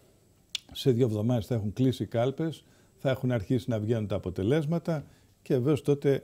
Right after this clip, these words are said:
αυτό που έλεγε και η μητέρα μου, κάθε κατεργάρης θα καθίσει στον πάγκο του. Λοιπόν, έχουμε εδώ κοντά μας για να μιλήσουμε για όλα αυτά,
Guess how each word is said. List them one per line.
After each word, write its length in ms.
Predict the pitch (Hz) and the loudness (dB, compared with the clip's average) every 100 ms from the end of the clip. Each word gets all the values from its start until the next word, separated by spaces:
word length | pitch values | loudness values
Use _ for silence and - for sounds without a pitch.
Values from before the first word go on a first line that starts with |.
| - | -6
αυτό 260 | - 131 | -6 -4
που 100 | 110 | 0
έλεγε 180 | 123 117 | 2 0
και 140 | - | 0
η 40 | 104 | -4
μητέρα 380 | 101 104 131 143 | -2 -2 0 0
μου, 140 | 135 | -2
κάθε 220 | - 120 113 | -2 -4 -4
κατεργάρης 600 | 104 101 95 113 127 123 | -4 -4 -4 -4 -4 -6
θα 100 | 120 | -6
καθίσει 300 | 107 107 107 | -4 -4 -4
στον 140 | 104 | -4
πάγκο 240 | 98 87 | -4 -4
του. 160 | 80 - _ - - - _ | -8 -12 _ -20 -20 -20 _
Λοιπόν, 380 | 175 165 110 85 _ - - _ | 2 4 0 -2 _ -20 -20 _
έχουμε 320 | - 185 139 | 2 4 4
εδώ 160 | 139 156 | 4 2
κοντά 360 | - 120 135 170 | 2 2 2 4
μας 340 | 196 190 - | 2 0 0
για 160 | 139 135 | 2 2
να 100 | 127 | 4
μιλήσουμε 480 | 131 165 180 131 | 4 6 4 2
για 160 | 120 113 | 0 2
όλα 160 | 107 92 | 0 -2
αυτά, 460 | - 131 156 185 | -4 -4 -4 -6